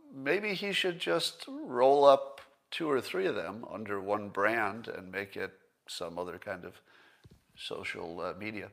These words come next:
The problem is if Trump starts a social media platform, it's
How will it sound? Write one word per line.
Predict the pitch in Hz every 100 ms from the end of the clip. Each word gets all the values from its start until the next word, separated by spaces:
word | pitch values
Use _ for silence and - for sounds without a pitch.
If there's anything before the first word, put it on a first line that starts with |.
| - - - -
The | 147
problem | 196 196 190
is | 151 143
if | 123
Trump | - 160 170 165
starts | - - 127 120
a | 113 101
social | - 113 104 98
media | 98 104 92 -
platform, | - 151 - - 82 82 - _ _ _ _ _ - - _ - 95
it's | - 110 120 120 - -